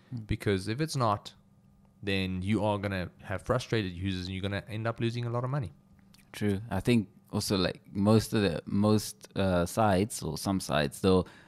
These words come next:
Speaker 1: optimize the website, um, but for desktop. And then automatically, I think they think that it's <laughs> optimized for
Speaker 2: Hun-,
Speaker 1: mobile,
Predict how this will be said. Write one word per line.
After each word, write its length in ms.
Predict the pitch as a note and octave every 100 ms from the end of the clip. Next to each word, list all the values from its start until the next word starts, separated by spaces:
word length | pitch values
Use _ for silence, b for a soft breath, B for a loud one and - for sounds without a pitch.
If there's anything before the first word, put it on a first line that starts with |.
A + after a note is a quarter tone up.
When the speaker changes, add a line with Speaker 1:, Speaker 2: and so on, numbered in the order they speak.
| B -
Speaker 1:
optimize 760 | C3 - C#3+ A2+ G#2 G2 - - -
the 300 | G#2 F#2+ F2+ G2 - - _ _ -
website, 800 | F#2 A2 C3+ - E2 G2 D#3 - _ _ _ _
um, 600 | - F2+ F2+ F2+ F2+ F2 E2+ -
but 180 | G2+ F2
for 80 | G#2
desktop. 500 | C3+ C#3 D#2+ - - _ b b b b b -
And 180 | A2 G2
then 180 | G2 G2+
automatically, 680 | G#2 G#2 G#2+ A2 A2+ G#2+ G2+
I 80 |
think 160 | G2+ G2
they 80 | F#2
think 240 | F2+ G2
that 120 | F#2 F#2
it's 140 | F2+
<laughs> 80 | G2
optimized 520 | G2 F#2+ G#2 E2+ -
for 80 | G2+
Speaker 2:
Hun-, 80 | G#2
Speaker 1:
mobile, 580 | G#2 G#2 F2+ E2+ -